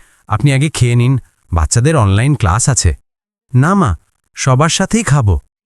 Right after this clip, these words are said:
তিনি বললেন। বাচ্চারা হেডফোন লাগালো আর মাথা নিচু করে রাখল। মনীষ কোনো ইমেলে মগ্ন ছিল।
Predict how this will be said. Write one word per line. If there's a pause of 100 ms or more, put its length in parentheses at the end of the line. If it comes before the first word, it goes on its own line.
তিনি
বললেন। (800)
বাচ্চারা
হেডফোন
লাগালো (220)
আর
মাথা
নিচু
করে
রাখল। (840)
মনীষ
কোনো
ইমেলে
মগ্ন
ছিল।